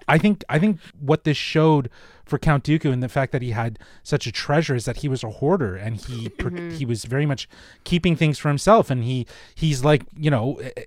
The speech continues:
Speaker 1: for whatever purpose, either for value or to, to kind of, like, use it as a bargaining chip of some kind. 'Cause I, I don't really think the droids are coming out of his pocket. I think the droids are coming out of the Empire's pocket and, you know,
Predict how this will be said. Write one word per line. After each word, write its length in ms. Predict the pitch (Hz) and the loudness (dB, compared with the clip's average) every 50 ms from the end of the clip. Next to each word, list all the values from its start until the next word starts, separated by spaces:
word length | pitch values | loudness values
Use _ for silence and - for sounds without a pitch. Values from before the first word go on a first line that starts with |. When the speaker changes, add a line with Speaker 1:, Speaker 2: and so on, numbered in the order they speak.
| - - 143 | -16 -18 -20
Speaker 1:
for 220 | - - - 156 | -2 4 4 6
whatever 360 | 135 147 156 147 151 139 156 | 6 6 4 4 4 4 2
purpose, 380 | 147 - 151 143 - 160 - - | 2 2 2 2 2 0 -2 -2
either 260 | 131 131 123 143 139 | -2 -2 0 0 -2
for 220 | 123 - - 135 123 | -2 -2 -2 -2 -2
value 560 | 104 113 101 107 127 143 151 165 170 185 190 - - - - - - | -2 -4 -4 -2 -2 -2 0 0 0 0 -2 -4 -8 -16 -20 -20 -6
or 360 | - 131 139 147 147 147 139 - - | 0 2 4 4 4 2 0 -4 -8
to, 380 | - - 143 135 131 131 131 117 | -6 -2 -2 0 0 -2 -4 -6
to 140 | - - 127 | -6 -6 -6
kind 200 | - 135 131 127 | -4 -2 -2 -2
of, 100 | 120 107 | -2 -2
like, 260 | 117 107 107 - - - _ _ _ _ _ _ - - | -4 -4 -6 -6 -10 -18 _ _ _ _ _ _ -8 -2
use 200 | 131 135 139 135 | 0 0 2 2
it 80 | 147 | 2
as 120 | 139 127 131 | 2 2 2
a 40 | 123 | -2
bargaining 540 | 95 - 95 98 135 127 143 147 156 160 | -2 -4 -4 -4 -2 0 2 2 2 0
chip 320 | 156 - 165 165 170 - - - - - - - - | 0 2 0 0 0 -2 -8 -20 -20 -20 -20 -10 -8
of 100 | 143 135 | -8 -2
some 220 | - 170 156 151 | 0 0 0 2
kind. 260 | - 160 165 175 165 | 2 2 2 2 0
'Cause 140 | - 156 135 - | -2 -4 -4 -4
I, 200 | - 135 - 151 | -6 0 2 4
I 40 | 165 | 4
don't 120 | 196 214 | 6 6
really 160 | 208 190 170 | 4 4 2
think 180 | - 160 156 - | 2 0 0 0
the 80 | - 113 | -2 -2
droids 260 | - 139 139 135 - 135 | 0 0 0 0 0 -2
are 20 | |
coming 220 | - 143 131 120 | -4 -2 -2 -2
out 100 | 113 104 | -2 -4
of 60 | 104 90 | -4 -6
his 160 | 101 95 - | -8 -10 -10
pocket. 560 | - - 123 135 143 - - 87 92 - - - - - - - - | -6 -2 -2 -2 -2 -2 -6 -10 -10 -14 -18 -20 -20 -20 -14 -6 -2
I 60 | 123 | 0
think 140 | 139 151 117 | 2 2 2
the 80 | 135 | 0
droids 340 | 113 - 127 131 131 117 - - | 0 2 2 2 2 0 -2 -2
are 180 | 127 123 127 139 | -2 0 0 0
coming 260 | - - 131 120 113 | 0 -2 -2 -2 -4
out 120 | 113 104 | -4 -6
of 80 | 104 92 | -6 -6
the 100 | 113 107 | -6 -6
Empire's 400 | 110 120 117 120 110 98 98 92 | -6 -6 -6 -6 -6 -6 -8 -8
pocket 340 | - - 101 98 - - 98 | -8 -8 -8 -6 -8 -10 -10
and, 200 | 101 98 104 104 | -10 -10 -10 -10
you 60 | 107 | -10
know, 180 | 104 98 92 | -8 -10 -10